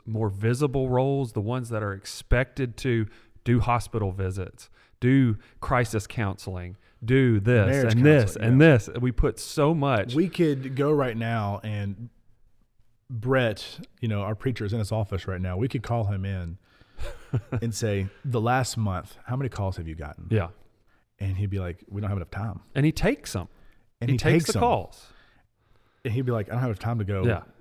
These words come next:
Speaker 2: with you, and I won't tell you,"
Speaker 1: Yeah.
Speaker 2: <laughs> because he shouldn't.
Speaker 1: <laughs> Right.
Speaker 2: But of covid and
Speaker 1: Mm.
Speaker 2: sickness and cancer
Speaker 1: And death
Speaker 2: and
Speaker 1: and marriage
Speaker 2: death
Speaker 1: troubles
Speaker 2: and, I
Speaker 1: and
Speaker 2: mean, the list goes on and on, and people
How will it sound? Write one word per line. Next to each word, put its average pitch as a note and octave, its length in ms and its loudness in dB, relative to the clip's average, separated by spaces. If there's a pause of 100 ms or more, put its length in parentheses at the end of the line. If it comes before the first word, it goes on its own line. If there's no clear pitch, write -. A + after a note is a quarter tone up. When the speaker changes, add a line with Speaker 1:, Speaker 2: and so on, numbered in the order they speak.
Speaker 2:
with A#2 260 -4
you, F2 180 -6
and A2 280 -4
I A2 60 -6
won't A2 200 -6
tell B2+ 160 -4
you," G2+ 240 -2 (160)
Speaker 1:
Yeah. D3 420 8
Speaker 2:
<laughs> - 40 -14
because C3+ 240 4
he B2+ 60 2
shouldn't. A#2 520 0
Speaker 1:
<laughs> - 0 -
Right. G2+ 320 2
Speaker 2:
But C3+ 400 4 (920)
of C3 480 0 (1080)
covid A#2+ 720 0
and A2 240 -4
Speaker 1:
Mm. G2+ 60 2
Speaker 2:
sickness G#2 720 -2
and A2+ 180 -8
cancer D3 640 -2
Speaker 1:
And A2 40 -2
death G#2+ 360 0 (120)
Speaker 2:
and A#2 200 -2
Speaker 1:
and G2+ 180 -2
marriage C#3+ 320 6
Speaker 2:
death G#2+ 80 -2
Speaker 1:
troubles A2+ 500 -2
Speaker 2:
and, - 120 -10
I B2+ 80 -2
Speaker 1:
and D3+ 60 2
Speaker 2:
mean, D#3 220 2
the C3+ 100 0
list D#3+ 240 -2
goes C#3+ 140 -2
on C#3 100 0
and B2+ 120 -2
on, C#3+ 260 0
and B2 180 -6
people B2+ 540 -4